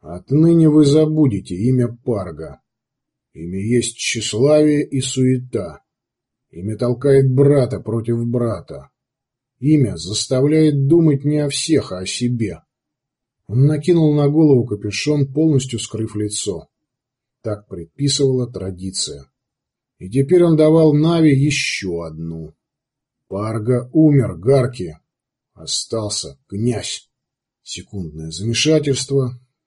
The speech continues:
недоумённые взгляды. А потом Навы поняли, а поняв, приняли. Сразу, без раздумий. Всё правильно.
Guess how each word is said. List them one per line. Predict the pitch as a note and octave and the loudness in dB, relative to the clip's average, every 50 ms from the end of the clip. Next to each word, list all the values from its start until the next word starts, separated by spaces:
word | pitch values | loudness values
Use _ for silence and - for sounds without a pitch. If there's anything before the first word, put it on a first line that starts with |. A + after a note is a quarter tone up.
| _ - | _ -4
недоумённые | G#2+ B2+ C#3 D3 F#3 F#3+ G3 G#3 G#3+ G#3 F#3+ F3 D#3+ D3 C3 | 0 2 4 4 6 6 6 6 6 6 6 4 4 4 2
взгляды. | A#2+ G#2+ G2+ G#2 A#2 B2 C3+ C#3+ D#3 D3+ C#3+ C3+ C3+ B2 B2 - - _ _ _ _ _ _ _ _ _ _ _ _ _ _ _ _ | 2 0 -2 0 0 2 4 4 4 4 4 2 2 0 -2 -6 -14 _ _ _ _ _ _ _ _ _ _ _ _ _ _ _ _
А | - D2+ | -20 -20
потом | - - D2+ - _ - C#3 D3+ D#3 C#3+ C3+ - - _ _ _ _ _ _ _ _ _ _ _ _ _ _ _ _ | -20 -20 -20 -14 _ 0 2 2 2 0 -2 -6 -10 _ _ _ _ _ _ _ _ _ _ _ _ _ _ _ _
Навы | E2 F#2+ C3 E3+ E3+ D#3 D3 D3 C#3 | -4 -2 0 0 0 0 0 0 0
поняли, | - - - C#3 A#2+ G2 F2 D#2+ C#2+ C2+ B1 - _ _ _ _ _ _ _ _ _ _ _ _ _ _ | -2 -4 -4 -2 -2 -2 -4 -6 -10 -12 -14 -16 _ _ _ _ _ _ _ _ _ _ _ _ _ _
а | - - | -20 -16
поняв, | - F#2 A#2 D#3 F3 E3 D3+ - - - _ | -8 -4 0 0 2 0 0 -4 -8 -14 _
приняли. | - D#2+ D#2 E2 F2+ F#2 F2 E2 D#2 C#2+ C2+ C2+ C2+ _ _ _ _ _ _ _ _ _ _ _ _ | -16 -14 -12 -10 -10 -10 -10 -10 -12 -14 -16 -18 -20 _ _ _ _ _ _ _ _ _ _ _ _
Сразу, | - - - - F#2 - D3 E3 - - - - C#3 - - _ _ _ _ | -14 -14 -12 -8 -4 -2 0 0 0 0 -2 -8 -14 -18 -20 _ _ _ _
без | - - C#3 D#3 D3 | -8 -4 -2 -2 0
раздумий. | D#3 D3 D3 C#3+ C3+ B2+ A2+ G#2 G#2+ G#2 F#2 E2 D2 C2+ - _ _ _ _ _ _ _ _ _ _ _ | 0 0 0 -2 -2 -2 -2 -4 -4 -4 -6 -8 -10 -14 -18 _ _ _ _ _ _ _ _ _ _ _
Всё | _ - - - F#2+ F#2 | _ -16 -12 -8 -8 -8
правильно. | - - G#2+ B2+ C#3 C3 G#2+ F#2 F2 E2 D#2+ C#2+ C2+ B1+ - | -6 -4 0 0 2 2 0 -2 -6 -8 -10 -12 -14 -16 -20